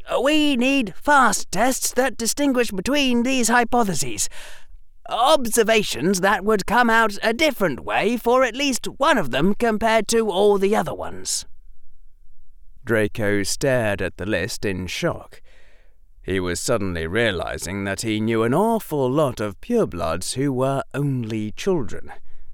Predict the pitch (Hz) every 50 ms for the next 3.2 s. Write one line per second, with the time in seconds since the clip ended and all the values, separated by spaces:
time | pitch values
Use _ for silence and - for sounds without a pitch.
0 | - - - - - - 151 - 95 - 110 110 98 101 - - 85 80 123 170
1 | 127 - - - - - - - - - - - - - - 170 170 143 131 -
2 | 156 170 190 196 - - - - - - - 170 170 180 165 151 131 117 98 95
3 | 113 165 165